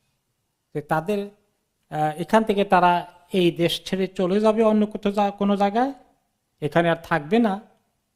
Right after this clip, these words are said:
কিন্তু তা তার সাথে করে তাদের ছেলে মেয়ে বাচ্চা কাচ্চাকে নিয়ে যাবে এবং তাদের সঙ্গে যা কিছু মাল টাল উঠে করে নিয়ে যেতে পারে তা নিয়ে যাবে, ইল্লাল হালাকা,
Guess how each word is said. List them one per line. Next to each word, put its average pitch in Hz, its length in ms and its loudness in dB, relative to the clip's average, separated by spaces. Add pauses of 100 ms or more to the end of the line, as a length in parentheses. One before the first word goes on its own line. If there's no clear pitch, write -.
(520)
কিন্তু 185 240 0
তা 175 160 0
তার 165 160 0
সাথে 165 360 -2
করে 190 280 -2
তাদের 160 260 -4
ছেলে 160 300 -6
মেয়ে 160 140 -2
বাচ্চা 151 280 -6
কাচ্চাকে 147 300 -8
নিয়ে 151 220 -4
যাবে 202 360 -2 (540)
এবং 190 280 2 (100)
তাদের 214 420 4 (540)
সঙ্গে 180 880 -2
যা 170 220 2
কিছু 170 580 -4 (540)
মাল 160 340 4
টাল 156 260 -2
উঠে 160 280 -2
করে 165 200 -2
নিয়ে 185 260 0
যেতে 170 220 -4
পারে 151 180 -4
তা 151 220 2
নিয়ে 185 260 0
যাবে, 151 380 -2
ইল্লাল 190 320 -2 (120)
হালাকা, 233 420 2